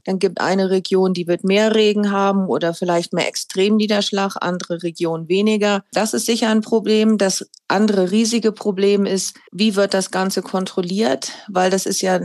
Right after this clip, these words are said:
also gerade wenn es um die stratosphärischen Aerosoleinträge geht, dann ist das eine Abkühlung, die viele Teile der Erde betrifft.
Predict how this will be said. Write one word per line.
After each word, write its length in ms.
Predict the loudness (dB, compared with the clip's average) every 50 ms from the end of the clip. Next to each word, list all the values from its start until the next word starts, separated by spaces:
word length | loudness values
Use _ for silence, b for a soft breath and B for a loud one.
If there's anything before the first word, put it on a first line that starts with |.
| -4 -4 -2
also 220 | -2 0 0 -2
gerade 500 | -4 -2 -2 0 0 2 2 2 2 0
wenn 280 | 0 0 -2 -2 -2 -4 -4
es 140 | -4 -6 -2
um 120 | -2 -2
die 120 | -2 -2
stratosphärischen 1160 | -4 -4 -2 -2 -2 -2 0 -2 -2 -2 0 0 0 2 2 2 0 0 0 0 2 2 2 0
Aerosoleinträge 1160 | 0 -2 0 0 0 0 0 2 2 2 2 2 0 0 -2 -2 -4 -2 0 0 0 0 -4
geht, 280 | -2 0 0 0 0 -2 _
dann 220 | -2 -2 0 0
ist 140 | 0 0 0
das 140 | -2 0 0
eine 120 | 0 0
Abkühlung, 580 | 0 -2 -4 -4 -2 0 2 2 2 0 0 -2
die 520 | -2 -2 0 0 0 0 0 0 0 0
viele 440 | -2 -4 -4 0 2 2 4 2 0
Teile 380 | 0 0 0 0 2 2 2 2
der 180 | 2 2 2
Erde 280 | 2 2 2 2 0 -2
betrifft. 600 | -2 -2 -4 -4 -2 0 0 0 0 -2 -6 B